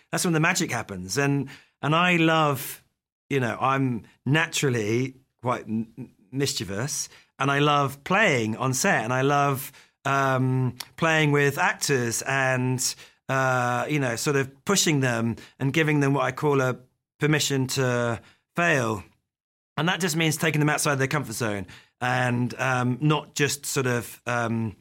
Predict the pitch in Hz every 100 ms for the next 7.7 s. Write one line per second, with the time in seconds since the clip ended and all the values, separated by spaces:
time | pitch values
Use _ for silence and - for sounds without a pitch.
0 | _ _ _ - 143 120 147 143 131 131
1 | 147 135 135 139 131 127 131 151 190 160
2 | 131 117 147 165 117 110 113 - 120 120
3 | _ - 143 131 127 131 127 127 123 127
4 | 120 - - _ - 143 135 127 131 139
5 | 131 135 135 135 185 147 123 104 117 123
6 | 107 - 139 135 127 123 123 127 117 117
7 | 123 156 - 123 - 113